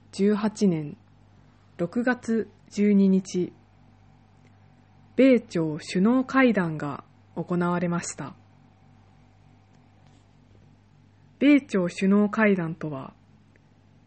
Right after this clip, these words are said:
アメリカのリーダー、ドナルド・トランプ大統領と、北朝鮮のリーダー、キム・ジョンウン委員長が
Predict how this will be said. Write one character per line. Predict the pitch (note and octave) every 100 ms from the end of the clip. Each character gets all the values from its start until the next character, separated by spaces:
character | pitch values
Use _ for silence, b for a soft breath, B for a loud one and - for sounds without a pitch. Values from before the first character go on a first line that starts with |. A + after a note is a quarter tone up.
| _
ア | F3
メ | G3+
リ | B3
カ | C4 C4
の | B3 A#3+ A#3 -
リ | G#3+ F#3+
ー |
ダ | E3+
ー、 | C#3+ - - _ _ _ _ _ _ _
ド | F3
ナ | F3+ A3+
ル | A#3+
ド・ | A#3+ A#3 - _
ト | - F#3+
ラ | C4
ン | C#4+
プ | A#3
大 | F#3 E3+
統 | F3 F#3 F3
領 | D#3+ D3
と、 | - D3 C#3+ G3 - _ _ _ _ _ _ _ _ _ _ -
北 | - C4
朝 | C4 C#4 C4+
鮮 | C#4 C4+ A3
の | F3
リ | E3 E3 D#3
ー |
ダ | C#3+ C3+
ー、 | - _ _ _ _ _ -
キ | -
ム・ | G3 B3
ジ | C#4+
ョ | C#4+
ン | C4
ウ | F#3
ン | F3 E3
委 | G3
員 | G#3 G3 F#3
長 | - D#3 D3+
が | C#3+